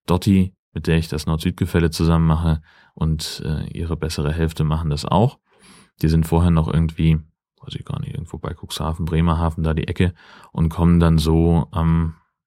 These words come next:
Mittwoch der Kieler Woche, wenn ich's richtig im Blick habe, kommen die an.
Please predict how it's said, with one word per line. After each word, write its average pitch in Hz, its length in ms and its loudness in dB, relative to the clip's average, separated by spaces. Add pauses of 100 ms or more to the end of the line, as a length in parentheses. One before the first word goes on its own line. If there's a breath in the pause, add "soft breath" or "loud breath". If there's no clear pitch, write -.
(100)
Mittwoch 82 440 -2
der 76 100 -6
Kieler 73 320 -6
Woche, 76 300 -8
wenn 76 120 -8
ich's 73 140 -10
richtig - 300 -12
im 76 100 -12
Blick 78 220 -12
habe, 80 240 -8
kommen 80 180 -8
die 80 140 -6
an. 95 180 0